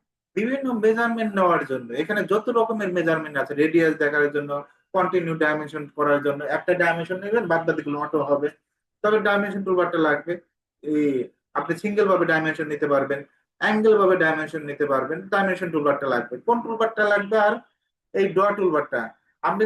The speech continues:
যদি এই টুলবার এই উপরে এসে just মাউসে রাইট ক্লিক করেন তাও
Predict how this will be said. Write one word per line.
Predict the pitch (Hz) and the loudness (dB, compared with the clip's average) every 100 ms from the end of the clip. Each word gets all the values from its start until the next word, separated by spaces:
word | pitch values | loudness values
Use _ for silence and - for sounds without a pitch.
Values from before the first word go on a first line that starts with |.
| 226 | -2
যদি | 220 196 | -2 0
এই | 190 | 0
টুলবার | 220 214 214 202 | 0 0 2 4
এই | 196 196 160 175 | 4 2 2 0
উপরে | 180 196 196 175 | 0 0 2 2
এসে | 170 175 208 277 - | 2 0 0 -4 -4
just | 180 - | -6 -4
মাউসে | 180 - - | 0 0 0
রাইট | 175 175 180 - | 0 0 -2 -2
ক্লিক | 180 175 | -4 0
করেন | 190 214 196 | -2 0 0
তাও | 170 | 2